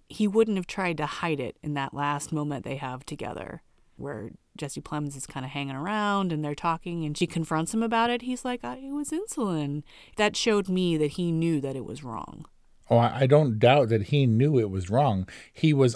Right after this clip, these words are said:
Speaker 2: I, I don't think he was able in that moment to reconcile the evil with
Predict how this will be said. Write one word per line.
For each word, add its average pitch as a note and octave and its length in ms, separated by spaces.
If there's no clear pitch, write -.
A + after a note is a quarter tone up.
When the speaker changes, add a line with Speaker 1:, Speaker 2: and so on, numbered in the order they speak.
Speaker 2:
I, C#3 220
I D#3 40
don't D3 220
think C#3+ 160
he D3+ 140
was B2 260
able B2+ 380
in A2 200
that A2+ 220
moment G#2 380
to - 80
reconcile F#2 800
the G2 220
evil C#3+ 420
with G#2+ 340